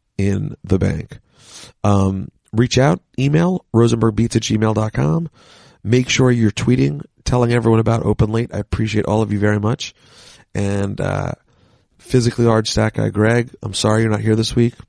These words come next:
Um, my Black Power rankings would include Velveteen Dream, even though I'm a week behind on that match. Um, I don't know if I can include Bobby Lashley 'cause he was included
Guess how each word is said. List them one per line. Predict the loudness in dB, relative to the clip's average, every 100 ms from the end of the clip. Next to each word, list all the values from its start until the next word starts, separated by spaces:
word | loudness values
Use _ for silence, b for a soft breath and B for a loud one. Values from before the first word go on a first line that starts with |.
| _ _ _ _ _ _ _ _ _ -18 -18 B B B B
Um, | -2 0 0 -4 -10 _ _ _
my | -2 0 2
Black | 2 0 0
Power | 0 0
rankings | 0 -4 -6 -8 -10
would | -6 -4
include | -4 -4 -2 0 0 -6 _ _ _ _ -4
Velveteen | -2 -2 -4 -6
Dream, | -2 -2 -2 -4
even | -2
though | -2
I'm | -2
a | -4
week | -2
behind | -2 -2 -2 -4
on | -4
that | -4 -2
match. | -4 -4 -6 -12 b b b b b b b -2
Um, | 0 2 0 -2 -6 _ _ _ _ _ _ _ _ _ _ _ _ _ _ _ _ _ _ -6
I |
don't | -2 2 2
know | 2
if | 2
I | 0
can | -2 -4
include | -2 -2 0
Bobby | -4 -4
Lashley | -4 -4 -6 -6 -8
'cause | -8 -10 -6
he | -6
was | -6
included | -8 -2 0 0 -2